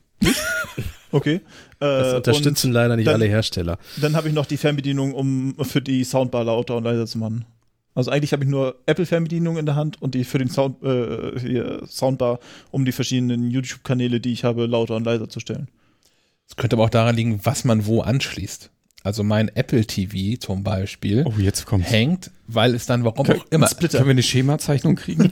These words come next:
Speaker 3: Ja. <laughs>
Speaker 1: Ein Explosionszeichen.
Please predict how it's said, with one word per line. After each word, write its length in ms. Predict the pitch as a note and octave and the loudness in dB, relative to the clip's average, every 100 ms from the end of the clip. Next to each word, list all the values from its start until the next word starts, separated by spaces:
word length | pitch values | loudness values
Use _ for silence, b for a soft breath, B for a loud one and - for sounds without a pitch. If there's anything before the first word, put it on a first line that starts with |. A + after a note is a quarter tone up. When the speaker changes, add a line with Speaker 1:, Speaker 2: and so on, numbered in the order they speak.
| - | 4
Speaker 3:
Ja. 240 | C3 F3 F#3+ - - D3+ E3 - | 6 4 2 -2 -2 -2 0 2
<laughs> 540 | - B3 C4+ A3 G3 | 4 4 4 4 4
Speaker 1:
Ein 100 | - | 4
Explosionszeichen. 920 | F3+ F#3+ D3+ E3+ E4+ - B2 E3 - | 0 0 0 0 0 -2 2 4 4